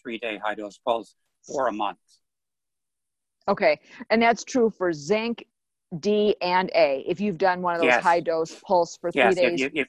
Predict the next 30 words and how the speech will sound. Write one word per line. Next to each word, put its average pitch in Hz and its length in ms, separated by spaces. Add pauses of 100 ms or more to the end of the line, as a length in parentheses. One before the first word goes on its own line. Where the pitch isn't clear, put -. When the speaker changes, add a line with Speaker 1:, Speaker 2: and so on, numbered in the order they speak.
(120)
Speaker 2:
for 208 80
the 190 120
D 175 180
and 170 100
the 117 60
A. - 0
Speaker 1:
Exactly. 110 480 (220)
Speaker 2:
Okay, - 240 (480)
okay. 170 260 (300)
That, 208 200 (120)
that's 190 300
really 180 220
good. 156 240
That's 170 260
really 170 200
good 156 140
to - 100
know. 156 180 (280)
In 214 140
terms 294 320
of 220 140
zinc 220 460 (140)
dosing 175 540
that 165 160
people 202 260
can 170 220
do 170 320 (140)
for 196 120
the 180 160 (120)
purpose 247 380